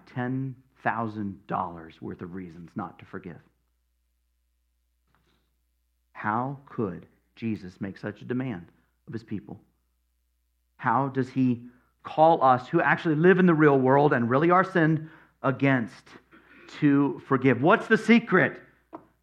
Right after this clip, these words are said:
to forgiveness? Friend, the secret is not found by minimizing what others have done to you. The secret is not found by pretending like it didn't happen, that it's not a big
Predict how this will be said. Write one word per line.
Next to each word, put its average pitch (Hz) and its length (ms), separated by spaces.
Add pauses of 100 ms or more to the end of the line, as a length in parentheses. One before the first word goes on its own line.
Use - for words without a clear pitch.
to 135 440 (160)
forgiveness? 113 540
Friend, 143 440
the 123 100
secret 190 560
is 139 200
not 175 640
found 113 480 (400)
by 143 300
minimizing 170 1080
what 156 120
others 151 260
have 143 120
done 135 200
to 113 80
you. 87 180 (960)
The 147 60
secret 175 340
is 143 120
not 190 400
found 165 460
by 147 240 (240)
pretending 202 600
like 196 260
it 190 140
didn't 190 240
happen, 165 540
that 151 120
it's 160 160
not 190 240
a 190 80
big 190 520